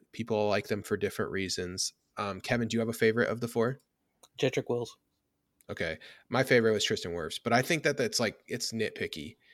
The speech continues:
Speaker 1: to be honest with you, to say, like, one of them is way better than the other. I think the tiebreaker for me was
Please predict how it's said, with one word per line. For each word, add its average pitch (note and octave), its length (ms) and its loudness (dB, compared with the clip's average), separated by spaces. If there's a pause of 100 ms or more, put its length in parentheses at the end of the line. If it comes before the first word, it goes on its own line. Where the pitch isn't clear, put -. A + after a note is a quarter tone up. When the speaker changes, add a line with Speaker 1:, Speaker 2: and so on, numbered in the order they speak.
(340)
Speaker 1:
to A2+ 100 -4
be G2+ 120 0
honest F#2+ 260 0
with G#2+ 120 0
you, A2+ 160 2
to G#2 160 -4
say, G2 220 2
like, F2 280 -4 (420)
one G2 180 0
of F#2+ 100 -2
them F#2+ 160 -2
is F2+ 140 -4
way F#2+ 240 -4
better G2 200 -2
than F#2+ 100 -6
the F2 80 -6
other. G#2 340 -2 (100)
I - 60 2
think C3 380 0
the A#2 80 0
tiebreaker A2+ 460 4
for G#2 100 2
me G2+ 160 0
was G2 240 0